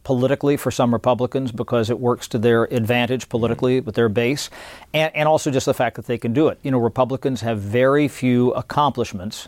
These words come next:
Their words, if you go talk to Chip Roy, the Republican from Texas, who says, you know, "Can you point to one thing," is what he said, "that we've done, uh, this year,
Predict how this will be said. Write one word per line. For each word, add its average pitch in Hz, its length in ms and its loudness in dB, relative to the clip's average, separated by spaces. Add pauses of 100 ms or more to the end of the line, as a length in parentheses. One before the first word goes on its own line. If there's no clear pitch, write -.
Their 170 240 2
words, 180 560 2
if 117 120 -8
you 123 60 -8
go 127 140 2
talk 127 260 0
to 107 60 -12
Chip - 280 -4
Roy, 110 280 2
the 120 120 -2
Republican 110 500 0
from 101 180 -4 (300)
Texas, 123 380 -4
who 127 80 -4
says, 120 240 -2
you 123 80 2
know, 120 40 -2
"Can 131 140 -2
you 123 80 0
point 147 240 0
to 127 80 0
one 190 300 2
thing," 208 320 0
is 104 100 -6
what 120 140 0
he 113 80 -4
said, 131 180 -2
"that 117 80 -2
we've 127 240 0
done, 123 320 0 (480)
uh, 120 240 2
this 135 300 2
year, 180 320 0